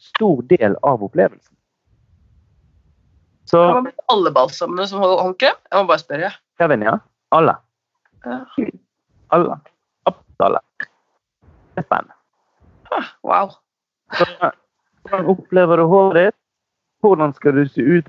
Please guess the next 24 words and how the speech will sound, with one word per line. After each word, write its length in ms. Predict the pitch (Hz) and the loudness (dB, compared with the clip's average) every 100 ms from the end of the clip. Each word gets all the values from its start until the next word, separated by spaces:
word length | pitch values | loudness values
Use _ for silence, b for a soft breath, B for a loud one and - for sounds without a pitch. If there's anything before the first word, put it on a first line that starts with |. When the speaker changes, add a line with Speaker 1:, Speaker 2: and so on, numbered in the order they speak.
| - | -2
Speaker 1:
på 80 | 127 | 2
håret 300 | 156 139 113 | 4 2 -2
ditt 80 | _ | _
når 140 | 117 | -20
du 40 | 123 | -6
går 180 | 160 120 | -4 -2
herfra 340 | 139 131 - 101 | -4 -6 -2 0
i 80 | 104 | 2
dag? 320 | 135 175 220 _ _ - | 2 2 -2 _ _ -2
Gi 220 | 165 196 | 2 2
dem 260 | 170 135 120 | 2 2 2
en 60 | 117 | 0
opplevelse 720 | - 165 170 135 101 90 - 104 | -4 2 4 2 -2 -6 -6 -4
med 160 | 101 | 0
vasken 380 | 135 147 - 95 | 0 -2 -6 -6
som 140 | - 104 | -6 _
ikke 140 | 143 | -4
bare 240 | 107 104 131 | 0 0 0
er 80 | 98 | 0
hår, 200 | 110 127 104 | 2 0 2
hårvask. 440 | 120 135 202 _ _ _ _ - | 0 -2 -10 _ _ _ _ -4
Og 140 | 143 147 | 2 2
i 40 | - | 0
kassen 580 | - 165 - - 175 | -2 -2 -2 -8 -6